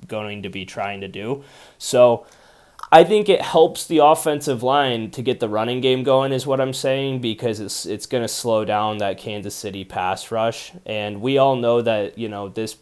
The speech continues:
this Bengals offense, when they stall out, it's usually because Burrow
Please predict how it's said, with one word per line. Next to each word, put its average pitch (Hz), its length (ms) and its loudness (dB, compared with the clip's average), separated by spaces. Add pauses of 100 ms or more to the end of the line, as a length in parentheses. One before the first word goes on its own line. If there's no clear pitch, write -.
this 107 240 -10
Bengals 120 500 -4
offense, 110 500 -4
when 113 120 -6
they 107 100 -4
stall 107 400 -4
out, 107 300 -2
it's - 160 -14
usually 107 340 -10
because 101 480 -10
Burrow 101 560 -4